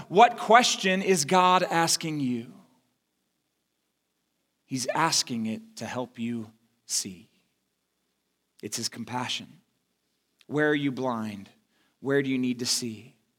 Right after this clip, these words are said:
Are you angry with his compassion? That's the first question. Here's the second. We won't spend as much time here this morning.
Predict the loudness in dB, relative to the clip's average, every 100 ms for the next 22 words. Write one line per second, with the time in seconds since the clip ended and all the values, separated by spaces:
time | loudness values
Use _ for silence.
0 | _ _ _ -8 -4 -4 -2 -4 0 0
1 | 2 0 -4 -6 -6 -6 -4 -4 -4 -8
2 | -10 -8 -8 -8 -6 -6 -6 -8 -10 -10
3 | -8 -8 -8 -6 -4 -4 -6 -10 -14 _
4 | -20 _ -6 -4 -4 -6 -6 -6 -6 -8
5 | -8 -10 -8 -8 -8 -8 -6 -8 -6 -6
6 | -6 -8